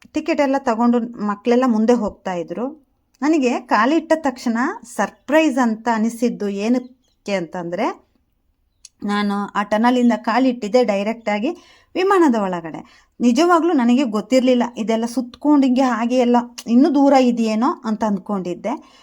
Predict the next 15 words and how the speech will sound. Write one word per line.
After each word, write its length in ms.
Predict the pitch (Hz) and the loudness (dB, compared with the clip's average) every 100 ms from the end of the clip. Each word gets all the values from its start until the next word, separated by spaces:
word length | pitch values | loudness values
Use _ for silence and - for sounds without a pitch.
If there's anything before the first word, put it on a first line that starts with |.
| _ _ _ 208 | _ _ _ -8
But, 280 | 196 185 | -6 -6
ಆ, 300 | 208 196 190 | -6 -4 -4
ಒಳಗಡೆ 520 | 190 - 240 285 311 285 | -6 0 4 4 4 2
ಹೋಗ್ತಾ 420 | 247 240 240 233 | 2 0 -2 -2
ಇದ್ದ 200 | 214 190 | 0 -4
ಹಾಗೇನೆ, 840 | 214 202 208 190 202 269 403 294 - 247 | -4 -4 -6 -6 -4 -4 -4 -8 -8 -4
"ಓ, 200 | 302 262 | -2 0
ನಾನು 240 | 240 262 | 2 4
ವಿಮಾನದ 460 | 240 240 294 415 302 | 4 4 2 0 -2
ಒಳಗಡೆ 500 | 220 196 202 233 294 | -4 -4 -2 0 0
ಬಂದಿದ್ದೀನಿ" 720 | 226 208 208 185 196 220 - | 0 -2 -4 -4 -4 -4 -4
ಅನ್ನೋದೊಂದು 720 | 208 220 214 220 220 262 269 _ _ _ | -4 -2 -2 -4 -2 -4 -6 _ _ _
ಖುಷಿ 340 | - 311 - 339 | -4 -4 2 2
ಆಯಿತು. 380 | 262 233 262 349 | 4 0 -6 -6
ಮತ್ತು 460 | 220 - - 220 | -6 -8 -12 -12